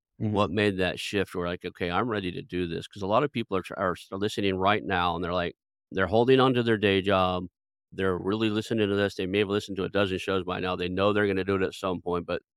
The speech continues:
Speaker 2: there's a catalyst. Something makes a shift at some point where, like, "Okay, now's the right time." What was that point for you?
Speaker 1: I think I've always had a little bit of an entrepreneurial itch, but I didn't know what it was going to be. And then a couple things happened.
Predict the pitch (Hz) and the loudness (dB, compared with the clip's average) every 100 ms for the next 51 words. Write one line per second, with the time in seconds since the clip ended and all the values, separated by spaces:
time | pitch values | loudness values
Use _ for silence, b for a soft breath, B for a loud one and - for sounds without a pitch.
0 | _ - 110 98 101 - 110 92 90 87 | _ -2 0 2 -2 2 4 4 0 -4
1 | - 107 - 113 98 - 87 - 98 - | -2 -2 0 0 0 -2 -10 -4 -4 -4
2 | - - 90 - 82 87 85 80 85 - | -12 -8 -8 -6 -8 -6 -6 -6 -8 -6
3 | 85 85 90 87 85 85 - 87 87 90 | -4 0 -2 -2 -2 -4 -2 -4 -4 -8
4 | _ _ _ - 110 117 104 104 - 98 | _ _ _ -2 0 2 2 0 0 -4
5 | 76 90 92 95 98 _ _ _ _ _ | -2 -2 0 0 -4 _ _ _ _ _
6 | - 143 233 143 117 135 135 131 107 113 | 0 4 6 8 8 8 8 6 6 4
7 | 110 110 104 101 98 101 98 104 98 98 | 4 4 2 0 0 -2 -2 -2 0 0
8 | 90 92 95 - - _ - 117 123 113 | -2 -6 -8 -10 -12 _ -4 0 2 4
9 | 135 110 110 113 107 101 98 95 90 92 | 4 2 2 2 2 -2 -4 -4 -6 -8
10 | 95 98 95 92 95 95 - _ _ _ | -10 -10 -10 -10 -10 -12 -14 _ _ _
11 | _ _ - 120 117 120 117 113 135 131 | _ _ 0 6 8 8 6 4 2 2
12 | 123 110 - 92 95 95 | 2 0 -2 -6 -6 -14